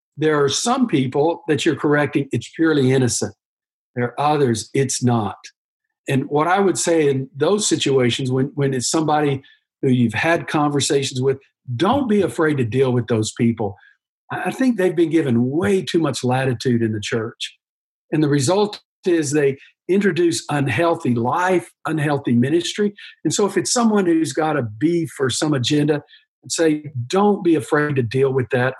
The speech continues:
I, I got deep into this concept of false wolves and prophets and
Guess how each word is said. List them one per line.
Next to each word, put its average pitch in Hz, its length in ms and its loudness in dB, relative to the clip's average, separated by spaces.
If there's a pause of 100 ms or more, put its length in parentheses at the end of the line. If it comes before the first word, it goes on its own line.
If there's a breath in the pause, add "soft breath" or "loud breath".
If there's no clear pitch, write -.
(160)
I, 147 140 0
I 160 40 -2
got 151 340 -2
deep 185 240 0
into 151 180 2
this 139 260 -2 (380 loud breath)
concept 156 540 0
of 123 100 -4
false 123 380 -4
wolves 143 400 2
and 123 120 0
prophets 139 520 -4
and 120 140 0